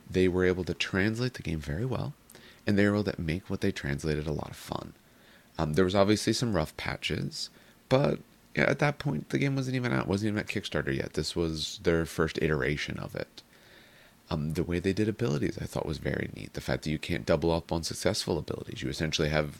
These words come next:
for all intents and purposes, two actions. And if you fail something, you can try again. But if you succeed, you gotta try something different.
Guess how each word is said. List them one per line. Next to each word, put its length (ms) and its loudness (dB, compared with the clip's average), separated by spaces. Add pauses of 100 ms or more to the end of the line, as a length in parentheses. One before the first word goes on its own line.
(180)
for 160 0
all 60 4
intents 200 -2
and 40 -6
purposes, 300 2
two 260 -2
actions. 640 -2 (520)
And 160 6
if 140 2
you 40 6
fail 260 4
something, 240 0
you 60 -2
can 120 -6
try 200 -2
again. 200 -2
But 80 0
if 60 -6
you 80 2
succeed, 400 -2
you 60 2
gotta 140 2
try 120 0
something 280 -2
different. 380 -6